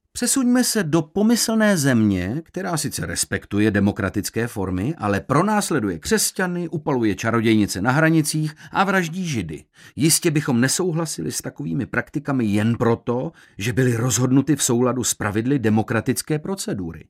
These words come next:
Existují nejvyšší ideály a zájmy, které i ten nejhorlivější demokrat staví nad demokracii.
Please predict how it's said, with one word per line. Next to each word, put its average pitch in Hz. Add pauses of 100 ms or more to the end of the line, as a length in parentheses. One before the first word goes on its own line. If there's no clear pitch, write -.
(420)
Existují 208
nejvyšší 190
ideály 156
a 131
zájmy, 139
které 110
i 113
ten 98
nejhorlivější 139
demokrat 101 (140)
staví 139
nad 120
demokracii. 92